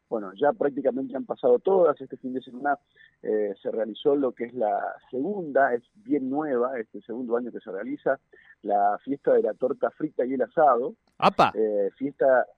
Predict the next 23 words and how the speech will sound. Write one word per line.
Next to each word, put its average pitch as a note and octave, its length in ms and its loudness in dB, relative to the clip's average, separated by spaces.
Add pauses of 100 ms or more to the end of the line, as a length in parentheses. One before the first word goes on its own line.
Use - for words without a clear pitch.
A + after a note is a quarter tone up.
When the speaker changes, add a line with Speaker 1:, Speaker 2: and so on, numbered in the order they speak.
(200)
Speaker 1:
fiesta E3 300 -2
popular, D3+ 580 2
así F3 260 0
es, E3 200 4 (160)
fiesta E3 220 -2
popular D#3 380 2 (300)
que D3+ 220 0
si C#3 580 0
no D3+ 880 -2
escuchaste C#3 480 -4
nunca D#3 360 -4
hablar B2+ 240 0
de C#3 100 0
Speaker 2:
No. C3 300 2
Speaker 1:
ella, D3 100 -2 (480)
pero A#2+ 160 0
pe-, A#2+ 180 -2
pensamos D3 600 -4
en C#3+ 80 -4
una D3 160 2
fiesta D#3 280 -4
popular, B2 560 -6 (140)
eh, G2+ 540 -10